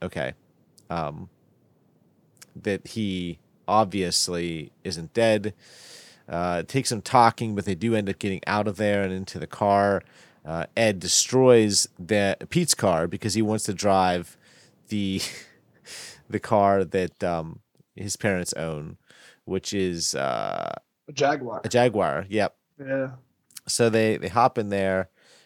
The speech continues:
Speaker 1: and they fly over to, <laughs> and they're playing loud music, which is funny 'cause they, like, turn it down, like that old, like,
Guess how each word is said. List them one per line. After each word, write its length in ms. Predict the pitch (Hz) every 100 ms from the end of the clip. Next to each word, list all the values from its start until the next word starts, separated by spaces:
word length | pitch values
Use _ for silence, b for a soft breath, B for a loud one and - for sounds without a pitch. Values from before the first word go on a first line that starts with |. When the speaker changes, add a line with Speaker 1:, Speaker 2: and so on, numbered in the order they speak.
| _
Speaker 1:
and 500 | 92 95 95 92 90 87
they 80 | 95
fly 360 | - 120 113 107
over 560 | 104 92 101 98 90 _ _ _
to, 720 | - - 95 92 90 90 87 -
<laughs> 80 | -
and 480 | 131 147 120 107 131
they're 60 | 123
playing 300 | - 160 160
loud 220 | 135 107
music, 440 | 95 87 80 82 -
which 180 | 92
is 100 | 87
funny 360 | - 87 80 85
'cause 240 | - 92
they, 80 | 95
like, 200 | 90 87
turn 200 | - 123
it 100 | 101
down, 340 | 71 85 82 80
like 160 | 82
that 160 | - 82
old, 260 | 87 85 85
like, 260 | 82 -